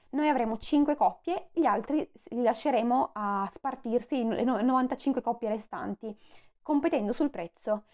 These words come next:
mentre noi non competiamo sul prezzo. Questo è un, <laughs> deve essere una cosa molto chiara.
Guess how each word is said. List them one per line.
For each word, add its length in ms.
mentre 280
noi 380
non 320
competiamo 560
sul 200
prezzo. 580
Questo 400
è 60
un, 380
<laughs> 360
deve 240
essere 300
una 180
cosa 180
molto 340
chiara. 460